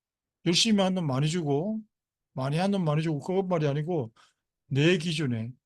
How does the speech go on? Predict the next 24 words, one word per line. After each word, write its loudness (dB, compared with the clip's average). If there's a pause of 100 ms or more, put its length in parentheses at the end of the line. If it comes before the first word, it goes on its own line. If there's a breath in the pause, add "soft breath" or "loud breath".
(280)
내가 4
불렀다고. 2
열한 4
시에 0
온 2
놈도 -2
내가 0
불렀어요. -6 (1000)
아침에 4
온 4
놈도 2
내가 4
불렀어요. -2 (800)
가는 2
거요. 2 (1200)
뭐래, 4
누가? -2 (1700)
그 2
말을 2
세상이 0
못 -2
알아듣고 -2
있어, -8
지금. -4